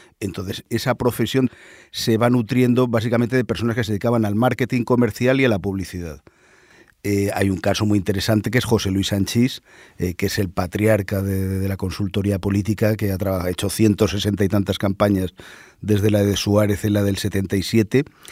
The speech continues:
y él empezó, eh, vendiendo, eh, tomate, tomate apis.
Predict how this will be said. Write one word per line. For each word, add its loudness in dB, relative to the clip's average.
y 6
él 8
empezó, 4
eh, 2
vendiendo, 2
eh, 2
tomate, -2
tomate -4
apis. -2